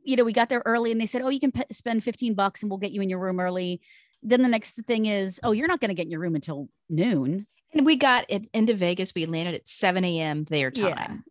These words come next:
Speaker 1: Yeah. And so we're like, and so I'm like, "Oh, well, that's funny. You were willing to take our fifteen dollars and make us think that we could get in earlier." So we go ahead and go about our day.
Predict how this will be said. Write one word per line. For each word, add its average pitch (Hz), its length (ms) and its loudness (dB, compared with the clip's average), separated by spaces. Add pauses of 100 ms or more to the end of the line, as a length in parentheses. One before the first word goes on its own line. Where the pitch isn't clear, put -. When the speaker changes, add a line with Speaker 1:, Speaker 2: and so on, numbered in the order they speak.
Speaker 1:
Yeah. 226 420 2
And 240 180 8
so 240 220 4
we're 220 160 4
like, 190 380 4
and 254 420 4
so 339 180 -4
I'm 339 60 2
like, 339 120 -2
"Oh, 539 120 6
well, 339 80 0
that's 480 160 -4
funny. 294 160 0
You 277 80 -2
were 254 100 2
willing 269 240 0
to 214 60 -8
take 247 200 -2
our 220 80 0
fifteen 220 360 -4
dollars 226 380 0
and 202 100 -4
make 202 120 -2
us 175 120 -6
think 302 180 -4
that 370 80 -4
we 202 80 -6
could 151 140 -8
get 156 140 -2
in 151 120 -2
earlier." 147 420 -6 (300)
So - 180 0
we 359 180 0
go 277 160 4
ahead 226 300 4
and 220 300 4
go 214 120 2
about 202 220 2
our 175 180 2
day. 170 500 -2